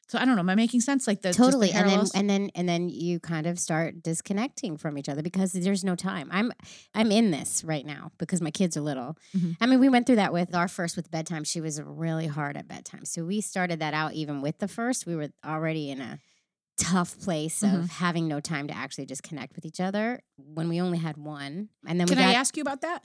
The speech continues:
Speaker 2: Mm-hmm.
Speaker 1: Did you recognize at that point that you guys were not in the same place,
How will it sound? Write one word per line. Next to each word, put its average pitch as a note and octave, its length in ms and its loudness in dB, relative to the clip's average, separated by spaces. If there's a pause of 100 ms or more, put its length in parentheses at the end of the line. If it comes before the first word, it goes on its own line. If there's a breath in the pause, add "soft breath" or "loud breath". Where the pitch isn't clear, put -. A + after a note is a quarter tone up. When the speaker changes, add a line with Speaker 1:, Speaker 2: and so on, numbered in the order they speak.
Speaker 2:
Mm-hmm. G#3 260 2 (120)
Speaker 1:
Did G#3 180 0
you G3+ 80 0
recognize B3 640 2
at C4 100 -6
that - 180 -2
point B3 220 2
that - 100 0
you G#3+ 120 2
guys G3+ 220 2
were G3 180 -2
not F#3+ 300 0
in G3 60 0
the G3+ 80 4
same G3 300 -2
place, G3 380 -4